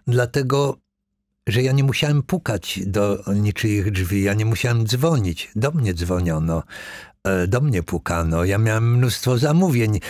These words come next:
dlatego profesor Perkowski nie lubił tego, co ja robię, bo on mówił, że ja chałturzę. Może, ale ja się uczyłem, ja się nauczyłem bardzo wiele. Z te małe muzyczki, które nagrywałem, co teraz się mówi, że jestem dobrym instrumentatorem.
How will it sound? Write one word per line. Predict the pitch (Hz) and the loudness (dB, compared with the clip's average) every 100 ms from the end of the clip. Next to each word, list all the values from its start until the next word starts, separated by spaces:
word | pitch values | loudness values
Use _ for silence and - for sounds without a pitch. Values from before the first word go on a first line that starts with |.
| - | -10
dlatego | - 110 123 117 | -2 0 0 0
profesor | 117 120 131 110 | 0 -2 0 -2
Perkowski | 113 104 123 - 127 | -2 0 -2 0 2
nie | 123 156 | 4 4
lubił | 165 113 | 2 2
tego, | 98 98 104 | 0 0 0
co | 104 | 0
ja | 98 98 | 0 2
robię, | 104 120 | 2 2
bo | 113 | 2
on | 113 123 | 2 4
mówił, | 127 127 120 | 4 2 2
że | |
ja | 120 | 0
chałturzę. | 117 127 127 - 98 85 92 - - - - - - - | 0 0 0 2 0 2 -2 -4 -10 -10 -14 -16 -8 -2
Może, | 92 127 143 90 85 85 - - | 0 2 0 0 -2 -2 -4 -8
ale | - 110 | -2 0
ja | 117 | 2
się | 110 131 | 0 0
uczyłem, | 123 120 - 147 110 | 0 0 2 2 0
ja | 107 | -2
się | 104 139 | 0 2
nauczyłem | 139 135 - 139 135 | 2 2 2 2 2
bardzo | 120 147 151 131 139 | 2 2 0 0 -2
wiele. | 117 135 113 104 | 0 0 0 -2
Z | - - | -4 -6
te | - | 0
małe | 135 143 151 135 | 2 2 2 2
muzyczki, | 131 120 143 - 127 | 2 2 -2 -2 -4
które | - 131 123 | -2 0 2
nagrywałem, | 123 117 120 120 131 135 123 | 2 2 0 2 2 2 0
co | 107 | 0
teraz | 131 117 104 | -2 -2 -2
się | - | 0
mówi, | 117 120 117 | 2 2 2
że | |
jestem | 113 110 - 110 | 2 0 0 0
dobrym | 110 107 110 107 | 0 0 2 2
instrumentatorem. | 104 - 104 104 98 101 92 85 87 | 0 0 0 0 0 -2 0 0 0